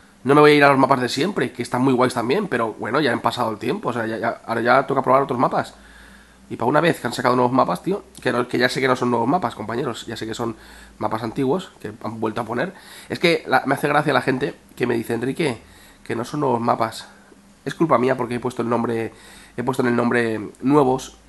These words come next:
y la gente sabe que no son nuevos, eso ya lo sé yo.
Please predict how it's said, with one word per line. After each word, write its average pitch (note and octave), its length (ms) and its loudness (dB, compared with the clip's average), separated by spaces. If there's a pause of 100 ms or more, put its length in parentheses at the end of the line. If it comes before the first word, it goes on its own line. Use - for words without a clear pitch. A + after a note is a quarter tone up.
(180)
y A#2+ 120 0
la A2+ 100 -2
gente B2+ 280 -4
sabe B2 220 0
que A#2+ 80 -4
no A2 80 -4
son A2 180 -8
nuevos, C#3+ 280 -2
eso A2+ 160 -6
ya B2+ 100 0
lo G#2+ 80 -6
sé G#2+ 100 -10
yo. G#2+ 160 -8